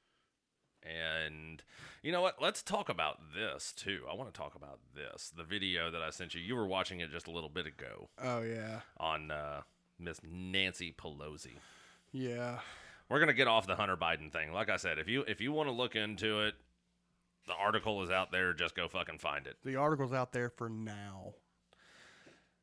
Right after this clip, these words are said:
Speaker 1: Oh, <laughs> you know what? I'm glad you mentioned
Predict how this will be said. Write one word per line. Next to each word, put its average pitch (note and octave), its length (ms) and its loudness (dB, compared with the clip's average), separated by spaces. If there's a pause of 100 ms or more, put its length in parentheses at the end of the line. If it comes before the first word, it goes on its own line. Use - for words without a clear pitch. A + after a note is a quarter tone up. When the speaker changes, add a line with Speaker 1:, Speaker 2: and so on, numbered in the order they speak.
(400)
Speaker 1:
Oh, D#2 240 6 (200)
<laughs> C#3+ 180 -6
you F#2+ 160 4
know G#2 160 4
what? G#2+ 220 4 (220)
I'm G2+ 160 0
glad G2+ 340 4
you G2+ 100 0
mentioned F#2+ 400 -2